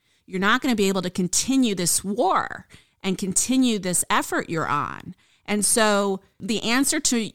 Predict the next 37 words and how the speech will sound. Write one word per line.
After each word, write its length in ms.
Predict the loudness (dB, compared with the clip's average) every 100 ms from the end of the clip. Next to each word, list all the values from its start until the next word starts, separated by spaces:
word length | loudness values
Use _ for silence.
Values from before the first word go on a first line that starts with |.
| -8
to 120 | -4
your 120 | -2 -2
question 540 | 2 2 2 0 0
about 280 | 0 0 0
your 140 | -2
relationship 720 | -2 0 0 0 0 0 -2 -4
is 200 | -4 -2
the 240 | -4 -4
answer 380 | -2 -2 -2 -2
that 140 | -2 -2
I'm 140 | -2
giving 320 | -2 -2 0
you 160 | 0 0
now 560 | -2 -2 -4 -6 -12 -18 -20 _ _ _
for 240 | -2 2 2
yourself. 920 | 0 0 2 4 2 0 -6 -18 -18
Because 300 | -10 -4 0
if 120 | 0 -2
you 160 | 2
don't 180 | 2 2
put 120 | 0
your 160 | 0 0
own 160 | 0
oxygen 500 | 0 0 -2 -2 -2 0
mask 360 | 0 0 0
on, 280 | 2 2 0
not 180 | -2 0
only 400 | -2 0 0 0
is 140 | -2
your 120 | -2
relationship 640 | -4 -2 0 0 0 -4 -4
gonna 200 | -6 -4
suffer, 600 | 0 0 0 -6 -6 -6
but 200 | -6 -4
your 400 | -2 -2 -2 -4 _ _ _ _ -8
entire 500 | -6 -2 0 0 -2
life 500 | 0 0 0 -2